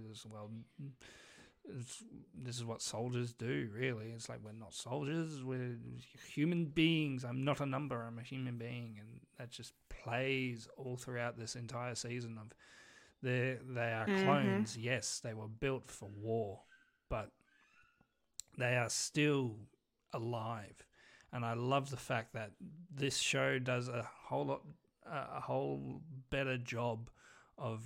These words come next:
Speaker 1: realizing what i-, what is life for cloning than Fall of, than Jurassic World Fallen Kingdom.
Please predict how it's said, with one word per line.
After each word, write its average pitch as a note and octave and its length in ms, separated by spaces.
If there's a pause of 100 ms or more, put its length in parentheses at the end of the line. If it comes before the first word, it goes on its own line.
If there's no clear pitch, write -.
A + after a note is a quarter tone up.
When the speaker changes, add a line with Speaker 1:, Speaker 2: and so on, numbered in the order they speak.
Speaker 1:
realizing B2 880
what A#2+ 220
i-, A#2+ 200 (120)
what B2 240
is B2 160
life A2+ 640
for A2+ 400 (260)
cloning B2 640 (480)
than A#2+ 520 (340)
Fall C3+ 520
of, B2 120 (800)
than A#2+ 540 (320)
Jurassic B2+ 500
World C#3 420
Fallen D3 400
Kingdom. C3 440